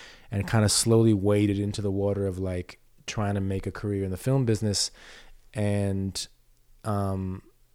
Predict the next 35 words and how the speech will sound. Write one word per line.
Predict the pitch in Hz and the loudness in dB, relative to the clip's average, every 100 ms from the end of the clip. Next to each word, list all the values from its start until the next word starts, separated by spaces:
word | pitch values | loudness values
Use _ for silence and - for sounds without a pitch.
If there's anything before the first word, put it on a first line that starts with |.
| _ | _
but | 113 117 110 - - | -2 0 0 -4 2
al-, | 156 175 | 6 6
really | 143 135 151 139 | 4 6 6 6
always | 139 147 143 127 113 104 | 8 10 10 10 8 8
it | 107 | 6
was | 101 | 6
like, | 107 101 95 - - | 6 4 2 -2 -4
I | 120 | 2
wanna | 117 110 | 4 4
be | 98 104 | 2 2
an | 101 | 2
artist. | 98 95 90 | 2 0 0
I | 101 | 0
wanna | 101 | 0
make | 98 101 101 | 2 2 0
my | 101 98 | 0 0
own, | 98 95 95 95 95 - | 0 0 0 -2 -6 -10
whatever | 302 127 107 101 104 107 113 110 107 | -16 -12 -10 -4 2 6 6 6 6
it | 98 | 6
is. | 107 120 120 | 6 6 6
Like, | 101 95 | 2 2
film | - 117 110 107 | -2 0 2 4
is | 107 107 98 | 4 4 4
the, | 101 98 92 | 2 2 0
the, | 95 95 95 98 | 0 0 0 -2
the, | 98 92 92 - - - - _ _ _ - | -2 0 -2 -6 -14 -20 -20 _ _ _ -12
the, | 101 95 92 87 - _ _ _ _ _ _ - - - - - - - _ - - - - 143 | -4 -2 -2 -4 -8 _ _ _ _ _ _ -20 -20 -20 -20 -20 -20 -20 _ -20 -20 -20 -18 -10
the | 101 104 98 95 | -2 0 2 0
main | 98 101 104 107 | 2 2 2 2
form. | 104 - 127 117 120 123 | 0 0 2 4 4 4
Yeah. | 120 113 95 95 - - - - | 4 4 2 -2 -10 -20 -18 -12
But | 98 110 101 | 0 2 4
I've | 101 110 | 4 4
always | 110 107 | 6 4
been | 92 107 104 101 107 131 | 4 2 2 2 -2 -6